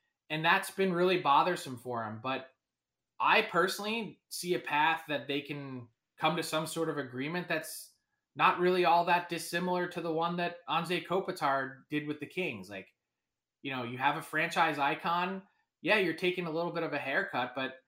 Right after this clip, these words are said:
you know, a two, three-year deal probably puts Steven Stamkos in a place at, I don't know, call it six million bucks a year, whatever it might come in at, that s-, would seem to work for both sides for me. So, uh,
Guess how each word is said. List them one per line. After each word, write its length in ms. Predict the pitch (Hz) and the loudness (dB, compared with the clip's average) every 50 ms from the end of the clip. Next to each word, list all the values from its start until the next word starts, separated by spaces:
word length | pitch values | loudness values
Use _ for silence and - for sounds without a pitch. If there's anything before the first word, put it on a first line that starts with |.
| _ _ _ _ | _ _ _ _
you 100 | 170 190 | -2 0
know, 140 | 214 190 160 | 2 2 2
a 100 | 123 - | 0 0
two, 280 | - - 190 202 202 | -4 -6 -4 -4 -4
three-year 520 | 190 - - 180 190 180 170 165 156 147 135 | -6 -6 -4 -4 -2 -2 0 0 0 -2 -2
deal 240 | 143 175 208 190 - | -2 0 0 0 0
probably 460 | - - 143 147 165 160 156 151 151 | 2 2 2 2 2 2 0 0 -2
puts 320 | - 170 160 160 - - | -2 -2 -2 -2 -4 -8
Steven 320 | - - 160 151 156 156 147 | -8 -6 -6 -4 -4 -6 -8
Stamkos 600 | - - 147 151 156 - - 147 143 143 - 139 | -6 -6 -6 -6 -6 -4 -4 -4 -4 -4 -6 -8
in 60 | 139 | -10
a 60 | 131 | -10
place 420 | - - 139 143 151 151 151 - | -8 -6 -4 -4 -4 -4 -4 -2
at, 160 | 160 165 165 - - - _ _ _ - | -2 -2 -2 -4 -8 -16 _ _ _ -8
I 80 | - 165 | -4 -4
don't 120 | 170 127 | -4 -4
know, 200 | 107 113 131 127 - | -4 -6 -6 -6 -2
call 220 | - 143 151 151 | 0 2 2 2
it 120 | 151 - - - - _ _ _ | 2 0 -4 -8 -14 _ _ _
six 320 | - - - 180 180 - 175 | -10 -4 -2 -2 -2 -2 -2
million 320 | 175 170 170 165 156 151 | -2 -2 -2 -2 -2 0
bucks 320 | 139 156 160 160 - - | 2 2 2 2 -2 -6
a 40 | 156 | -8
year, 340 | 151 160 185 180 170 156 135 | -4 -2 -2 0 0 0 0
whatever 320 | 139 151 165 165 165 160 | 0 -2 -2 -2 -2 -2
it 100 | 151 - | -4 -2
might 220 | 147 147 147 147 - | -4 -4 -4 -4 -6
come 160 | 143 135 147 | -6 -6 -4
in 140 | 170 190 156 | -4 -4 -4
at, 260 | 113 107 113 117 - - _ _ _ _ _ _ _ _ _ | -4 -4 -4 -6 -8 -12 _ _ _ _ _ _ _ _ _
that 220 | - 185 - - - - - - _ _ | 0 0 0 0 0 -4 -12 -20 _ _
s-, 220 | - - - - 170 | -12 -12 -12 -8 -4
would 160 | 156 151 143 | -4 -2 -2
seem 280 | - - 185 196 196 180 | -2 -2 0 0 2 2
to 80 | 170 | 0
work 320 | 147 143 156 156 156 - - | 2 2 0 0 -2 -4 -8
for 100 | - 131 | -8 -8
both 300 | 123 143 143 139 131 - | -4 -2 -2 -2 -2 -2
sides 420 | - 147 131 123 123 120 113 - | 0 0 2 2 2 -2 -6 -10
for 120 | - - 104 | -14 -14 -12
me. 280 | 110 123 113 90 78 | -10 -10 -8 -10 -10
So, 240 | 78 - 127 123 127 | -12 -10 -6 -4 -2
uh, 60 | 131 | -4